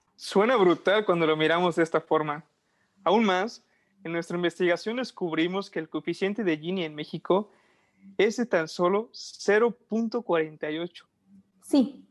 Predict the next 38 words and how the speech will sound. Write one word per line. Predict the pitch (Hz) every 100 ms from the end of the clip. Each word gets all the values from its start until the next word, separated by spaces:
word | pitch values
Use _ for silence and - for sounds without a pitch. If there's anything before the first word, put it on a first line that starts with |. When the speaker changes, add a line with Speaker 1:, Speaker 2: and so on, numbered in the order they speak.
| _
Speaker 2:
el | 247 240
coeficiente | 262 254 233 302 294
de | 302
Gini | 226 220 214 254 -
es | 233 254
la | 277
medida | 226 233
de | 226
desigualdad | 220 196 202 220
más | 240 233
utilizada | 247 226 208 214
a | 214
nivel | 196 190
mundial. | 196 214 233 - - _ _ _ _
Por | - 269
los | 269
que | 285
no | 294
saben, | 311 330 269 -
es | 269 262
un | 294
número | 302 311 262 240
entre | 262 247 208
el | 202
cero | 208 277 339
y | 330
uno, | 240 190 320 -
en | - 220
donde | 220 214
el | 226
cero | - 269 262
representa | 294 220 190 226 226 226 - -
perfecta | 226 - 269 330
desigualdad | 320 320 320 302 247 311 -
y | 240 247
uno, | 220 202 - - _
perfecta | - 196 175 175
igualdad. | 180 190 208